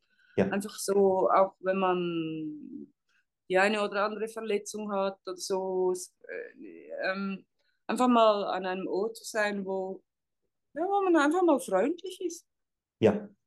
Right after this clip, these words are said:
Speaker 2: Und einfach
Speaker 1: Mhm.
Speaker 2: mal lächelt grundsätzlich.
Speaker 1: Ja. Mhm.
Speaker 2: Und einfach mal ein gutes Feedback gibt. „Oh, was, aber es sieht heute gut aus.“
Speaker 1: Hm.
Speaker 2: So, also das, äh,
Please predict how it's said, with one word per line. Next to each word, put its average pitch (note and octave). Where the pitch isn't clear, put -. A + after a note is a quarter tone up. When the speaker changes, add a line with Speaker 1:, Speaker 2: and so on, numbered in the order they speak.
Speaker 2:
Und A#3
einfach C4
Speaker 1:
Mhm. -
Speaker 2:
mal B3+
lächelt B3
grundsätzlich. G2+
Speaker 1:
Ja. F3+
Mhm. F#3+
Speaker 2:
Und F#3+
einfach B3+
mal C4
ein G#3+
gutes -
Feedback E4+
gibt. G3+
„Oh, G4+
was, B3+
aber D3+
es D#3
sieht -
heute C#3+
gut C#4
aus.“ E4+
Speaker 1:
Hm. A#2
Speaker 2:
So, -
also F#3
das, F#3
äh, -